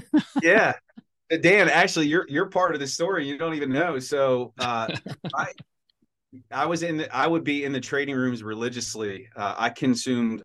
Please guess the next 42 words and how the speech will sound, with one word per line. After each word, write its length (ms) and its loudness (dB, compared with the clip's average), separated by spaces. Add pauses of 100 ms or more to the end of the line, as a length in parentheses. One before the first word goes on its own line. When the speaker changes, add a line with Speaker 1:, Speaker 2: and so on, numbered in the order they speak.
Speaker 1:
all 220 -2
the 60 -2
R 240 -2
L 120 -4
T 160 -10
content, 480 -6
doing 140 -6
the 60 -8
courses 480 -4
just 200 -10
over 240 0
and 80 0
over 140 -2
and 100 -2
over, 240 0
repetition. 680 -6 (1160)
But, 280 4
um, 540 4 (320)
in 180 4
the 160 4 (100)
fall, 420 0
I 60 0
think 140 -6
it 20 -2
was 140 -4
either 140 -2
September, 420 -8
I 40 -4
think 180 -4
it 40 -6
was 160 -2
October, 540 -4
there 160 -2
was 160 -4
this 300 -6 (500)
day 360 0
where 580 -2 (480)
the 100 -4
inflation 480 -2
report 360 -2
came 220 0
out 280 -2